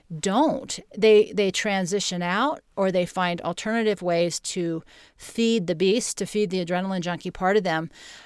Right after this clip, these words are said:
um, because physically it's unmaintainable. But the thing that really struck me, which I can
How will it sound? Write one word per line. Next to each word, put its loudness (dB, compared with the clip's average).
um, 0
because 2
physically 0
it's -4
unmaintainable. -2
But -2
the -4
thing 0
that -4
really 0
struck -4
me, -2
which -6
I -4
can -10